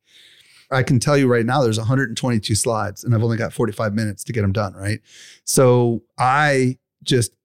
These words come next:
constantly refine it and refine it and refine it. And right now I'm in practice mode. Uh, we're recording this in the middle of February. I've given it three times to myself. I plan to practice at least nine or ten more times before the actual keynote.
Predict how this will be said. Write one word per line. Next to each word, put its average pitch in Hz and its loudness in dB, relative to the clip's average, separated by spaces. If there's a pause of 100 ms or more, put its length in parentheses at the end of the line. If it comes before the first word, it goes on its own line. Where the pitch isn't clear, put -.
constantly 127 -2
refine 110 -4
it 98 -6
and 101 0
refine 107 -4
it 98 -14
and 110 -8
refine 104 -4
it. 101 -10 (420)
And 117 2
right 139 2
now 131 0
I'm 120 2
in 117 0
practice 110 -4
mode. 123 0
Uh, 113 0
we're 113 0
recording 110 0
this 107 -2
in 107 2
the 104 0
middle 113 2
of - -2
February. 104 -2
I've 107 -6
given 113 2
it - -4
three 110 0
times 104 -2
to - -4
myself. 101 0 (520)
I 123 0
plan 117 0
to 107 2
practice 113 -4
at 82 -4
least 113 -2
nine 110 0
or 101 0
ten 113 0
more 101 0
times 98 -4
before 98 0
the 101 0
actual 98 -4
keynote. 101 -2